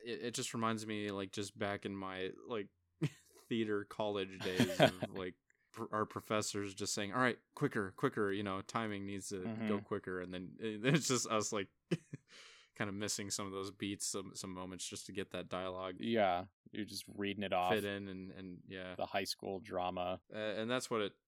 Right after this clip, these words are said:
Speaker 1: felt like. It felt like maybe the director was like, "All right, this time say it faster."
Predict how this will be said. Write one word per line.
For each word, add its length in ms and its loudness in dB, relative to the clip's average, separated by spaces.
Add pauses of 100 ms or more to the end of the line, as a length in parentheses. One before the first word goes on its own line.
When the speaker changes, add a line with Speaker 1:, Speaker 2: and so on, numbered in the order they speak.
(120)
Speaker 1:
felt 220 2
like. 220 -2
It 160 -2 (220)
felt 160 2
like 140 2 (140)
maybe 180 -4
the 100 -6
director 280 -2
was 100 -6
like, 160 -10
"All 80 2
right, 200 2 (440)
this 240 -2
time 340 0
say 220 2
it 140 0
faster." 420 2